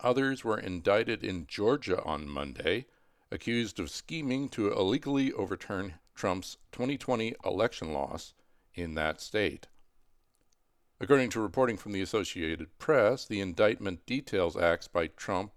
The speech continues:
and his allies to undo his key defeat in Georgia by lobbying Georgia's Republican Secretary of State to find enough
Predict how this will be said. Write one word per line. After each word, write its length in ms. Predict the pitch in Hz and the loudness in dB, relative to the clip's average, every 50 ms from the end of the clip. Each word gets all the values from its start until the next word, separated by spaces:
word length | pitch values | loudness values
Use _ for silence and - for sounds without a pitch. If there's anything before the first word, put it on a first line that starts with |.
| - - - | -20 -10 -6
and 200 | 92 85 78 87 | -6 -6 -4 -4
his 200 | 87 82 - - - | -6 -6 -6 -6 -2
allies 600 | - 117 127 120 85 78 76 80 90 120 - - _ _ _ _ _ _ _ _ _ - | 2 2 4 4 4 4 4 4 0 0 -2 -8 _ _ _ _ _ _ _ _ _ -4
to 200 | - 117 127 - - | 0 0 0 2 2
undo 460 | 120 117 101 87 - 95 90 85 82 | 0 0 0 -4 -2 -2 -2 -2 -2
his 220 | 82 98 92 - | -4 -6 -6 -10
key 300 | - - - - 127 113 | -12 -16 -10 -8 -8 -4
defeat 460 | 95 92 82 - - 95 80 78 - - - | -2 -2 -4 -2 -4 -4 -4 -4 -6 -8 -8
in 240 | 95 90 90 87 78 | -8 -6 -6 -6 -8
Georgia 560 | - - 123 135 123 - 82 76 - - - _ _ _ _ _ _ _ _ _ - | -6 -2 0 0 0 0 0 -2 -2 -2 -8 _ _ _ _ _ _ _ _ _ 0
by 160 | - 90 87 | 2 4 4
lobbying 800 | 87 85 87 87 90 95 - 101 98 92 92 101 107 117 117 113 | 4 4 4 6 6 4 4 4 0 0 0 -2 -2 -4 -8 -10
Georgia's 520 | - - 95 90 85 85 87 85 82 - - - | -4 -2 -2 -2 0 -2 -4 -4 -6 -8 -10 -6
Republican 640 | - 87 - - - 101 92 95 85 - 98 90 | -6 -6 -6 0 -2 0 0 0 -4 -4 -6 -8
Secretary 500 | 82 - - - - 90 76 80 82 78 | -6 -6 -8 -6 -6 -6 -6 -4 -4 -2
of 140 | 78 78 73 | -4 -4 -6
State 340 | - - - 92 95 113 - | -8 -2 0 0 0 0 -4
to 60 | - | -10
find 240 | 82 - 90 87 85 | -6 -4 -4 -4 -2
enough 280 | 82 82 80 78 71 | -4 -4 -4 -4 -6